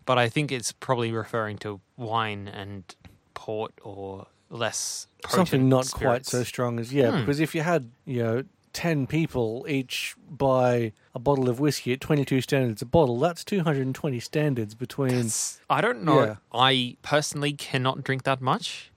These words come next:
Speaker 1: I have never been close to drinking <laughs> that much.
Speaker 2: Mm, well, and you, you would end up drinking a bottle each, doing it that way.
Speaker 1: Yeah.
Speaker 2: But, um, unless you were really good at keeping track of who got the last round, and you always drank with the same people.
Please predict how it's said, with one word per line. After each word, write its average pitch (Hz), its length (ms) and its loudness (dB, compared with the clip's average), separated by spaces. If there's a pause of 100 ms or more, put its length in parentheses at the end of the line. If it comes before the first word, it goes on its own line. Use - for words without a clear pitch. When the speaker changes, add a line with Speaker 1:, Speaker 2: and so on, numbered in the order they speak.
Speaker 1:
I 113 560 2 (220)
have 120 300 -2
never 120 220 0
been 110 180 -4
close - 420 0
to - 120 -6
drinking 147 500 0
<laughs> - 60 -10
that - 140 -2 (180)
much. - 320 -6 (300)
Speaker 2:
Mm, 135 240 -4
well, 165 160 -6
and 185 160 2
you, 214 80 -2
you 190 180 -4
would 277 180 0
end 202 180 2
up 160 120 2
drinking 165 300 -2
a 151 60 0
bottle 143 320 0
each, 131 260 -6
doing 156 220 -2
it 135 140 -4
that 127 200 -4
way. 120 220 -4 (460)
Speaker 1:
Yeah. 214 440 4
Speaker 2:
But, 156 60 2
um, 156 140 -2
unless 180 460 -2
you 190 180 0
were 156 200 2
really 170 400 0
good 151 200 0
at 151 140 -2
keeping 151 400 -2
track 127 760 -2
of 147 180 -6
who 180 100 0
got 156 200 0
the 139 60 -2
last 143 320 4
round, 135 340 0
and 139 120 -2
you 143 60 -2
always 147 300 4
drank 135 200 0
with 135 100 -4
the 131 60 -8
same 127 200 -4
people. 120 300 -6